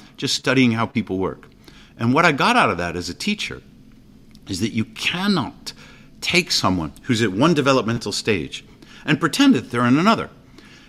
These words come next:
Here I was thinking that the best thing I could do as a teacher was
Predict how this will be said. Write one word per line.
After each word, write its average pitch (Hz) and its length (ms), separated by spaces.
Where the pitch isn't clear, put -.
Here 247 220
I 147 140
was 98 340
thinking 127 460
that 110 160
the 117 80
best 180 260
thing 185 160
I 147 80
could 120 160
do 117 160
as 101 100
a 98 60
teacher 151 480
was 123 320